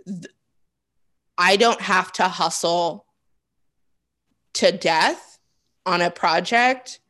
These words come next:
if I can move the deadline back. If I can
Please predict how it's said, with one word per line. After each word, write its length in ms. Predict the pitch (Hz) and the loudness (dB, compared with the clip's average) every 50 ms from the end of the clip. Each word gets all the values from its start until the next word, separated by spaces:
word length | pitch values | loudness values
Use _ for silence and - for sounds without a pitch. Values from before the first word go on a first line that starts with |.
| _ _ _ _ _ _ _ - | _ _ _ _ _ _ _ 0
if 180 | 185 185 185 | 0 0 0
I 160 | - 180 180 | 0 -2 -2
can 260 | 175 - - 185 180 180 | -2 -2 -4 -4 -2 -2
move 400 | 180 175 175 170 170 165 165 160 | -2 -2 -2 -2 -4 -6 -6 -6
the 160 | 175 165 165 - _ _ _ _ _ _ _ - | -6 -6 -6 -8 _ _ _ _ _ _ _ 0
deadline 400 | 185 170 165 160 156 143 151 156 | 0 0 0 -2 -4 -6 -6 -6
back. 320 | 131 - - - - _ _ _ _ _ _ _ _ _ _ _ _ _ _ _ _ _ _ _ _ _ _ - - _ _ - | -8 -8 -10 -12 -20 _ _ _ _ _ _ _ _ _ _ _ _ _ _ _ _ _ _ _ _ _ _ -20 -20 _ _ 0
If 160 | 185 196 190 | 0 0 0
I 160 | - 185 190 | 0 0 0
can 380 | 196 - 262 240 240 233 226 | 2 2 0 0 2 0 -2